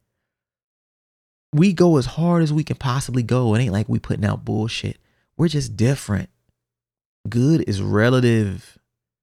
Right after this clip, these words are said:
The person listening is, has completely different expectations of you than they do someone else. The person reading your writing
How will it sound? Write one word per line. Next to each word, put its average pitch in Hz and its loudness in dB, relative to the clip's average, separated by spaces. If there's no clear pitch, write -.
The 107 0
person 131 0
listening 123 2
is, 101 0
has 101 0
completely 123 -2
different 113 0
expectations 104 -2
of - -8
you 104 -2
than 92 2
they 90 2
do 95 0
someone 90 0
else. - -4
The - -8
person 107 0
reading 123 2
your 113 2
writing 110 0